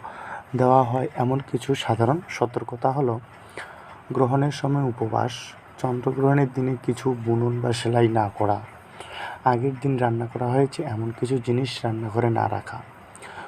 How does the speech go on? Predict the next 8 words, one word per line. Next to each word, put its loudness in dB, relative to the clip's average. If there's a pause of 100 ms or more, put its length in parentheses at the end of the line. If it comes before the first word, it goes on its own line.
(140)
কচি, 2 (260)
কাঁচি 0
এবং -6
ছুরির -4
মতো -6
ধারালো -2
বস্তু -8
ব্যবহার -2